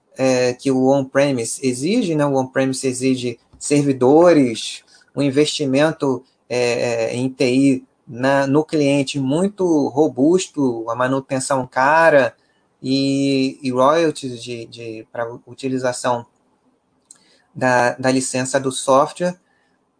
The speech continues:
que, é, claro que isso não vai desaparecer, existem, é, funções que o, o on-premise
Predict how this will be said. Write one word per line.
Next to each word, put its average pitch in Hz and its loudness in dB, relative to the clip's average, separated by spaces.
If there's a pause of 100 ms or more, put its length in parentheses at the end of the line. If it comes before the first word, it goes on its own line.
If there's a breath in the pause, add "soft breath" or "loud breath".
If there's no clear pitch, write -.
(180)
que, 147 0
é, 135 2
claro 180 4
que 170 -2 (160)
isso 147 -6
não 180 2
vai 180 4
desaparecer, 170 -2 (160)
existem, 143 -8 (480)
é, 123 -4
funções 139 -2 (580)
que 127 -2 (120)
o, 117 -6
o 123 -2
on-premise 131 -2